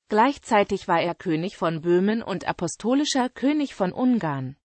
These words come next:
Nach dem Regierungsverzicht seines Onkels Ferdinand der Erste.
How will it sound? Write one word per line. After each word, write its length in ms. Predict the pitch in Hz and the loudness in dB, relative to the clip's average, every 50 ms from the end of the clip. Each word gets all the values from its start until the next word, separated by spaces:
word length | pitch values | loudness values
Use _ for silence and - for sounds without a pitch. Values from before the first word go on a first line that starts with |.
| _ _ _ _ _ - | _ _ _ _ _ -2
Nach 300 | 196 196 214 302 320 - | 2 2 2 2 2 -2
dem 220 | - 208 202 233 | -4 -2 -2 0
Regierungsverzicht 1080 | 247 247 240 220 254 277 262 196 180 175 175 - - 202 226 - - 269 254 - - - | 0 -2 -2 0 0 0 0 0 -2 -6 -6 -6 -4 -4 -4 -4 -2 -4 -4 -4 -4 -4
seines 300 | - 190 190 190 180 170 | -2 -2 -2 -2 0 0
Onkels 560 | 180 170 175 190 - - 262 269 277 - - | 0 0 -2 -4 -6 -4 -4 -4 -4 -6 -10
Ferdinand 540 | - - 180 160 156 160 165 160 160 156 - | -6 -4 -2 -2 0 0 0 0 0 0 0
der 140 | 180 160 - | -2 -2 0
Erste. 540 | 170 180 208 208 - - - 156 139 - | 0 -2 -2 -4 -6 -6 -4 -4 -4 -6